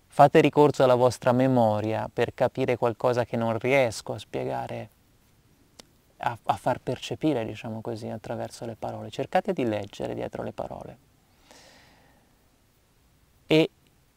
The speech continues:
soprattutto ascoltatevi, ascoltate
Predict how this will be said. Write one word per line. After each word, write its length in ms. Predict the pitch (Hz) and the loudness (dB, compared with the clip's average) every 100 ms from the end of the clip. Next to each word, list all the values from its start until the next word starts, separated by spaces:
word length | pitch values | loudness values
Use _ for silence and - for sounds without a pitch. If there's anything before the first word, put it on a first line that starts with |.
| _ - - | _ -18 -10
soprattutto 500 | - 185 196 226 - | -4 0 2 2 2
ascoltatevi, 960 | 151 - 139 127 170 143 117 117 110 110 - _ _ _ _ - | 0 0 -2 0 0 0 -2 -8 -12 -14 -20 _ _ _ _ -14
ascoltate 1080 | 131 - 143 139 - - 175 - 185 190 | -12 -6 -4 -2 0 0 0 -4 -4 -4